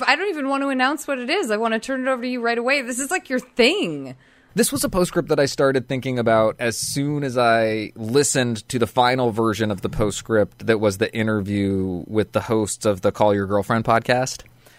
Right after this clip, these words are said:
Speaker 2: And
Speaker 1: Yeah, last week.
Speaker 2: you and I had spent a long time on the phone with them, and we actually ended up getting a lot of that conversation into the final edit of the interview.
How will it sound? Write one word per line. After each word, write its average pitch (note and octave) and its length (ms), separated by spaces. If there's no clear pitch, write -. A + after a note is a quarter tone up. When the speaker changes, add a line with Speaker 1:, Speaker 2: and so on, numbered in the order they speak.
Speaker 2:
And A2+ 320
Speaker 1:
Yeah, A4 220
last B3 320
week. A3+ 220
Speaker 2:
you A#3 240
and A#3 80
I F#3 80
had F3 100
spent D3 300
a C3+ 120
long F#3+ 400
time D#3 220
on C3+ 80
the C3 80
phone C#3 240
with C3 140
them, A#2 420
and A#2+ 560
we A3+ 160
actually F#4 300
ended B3+ 180
up G#3 120
getting G3 200
a D#3+ 60
lot C#3+ 280
of D#3+ 60
that C3 160
conversation B2+ 800
into A#2 240
the A#2+ 80
final A2 420
edit G2+ 360
of G2+ 280
the F#2+ 140
interview. A#2 440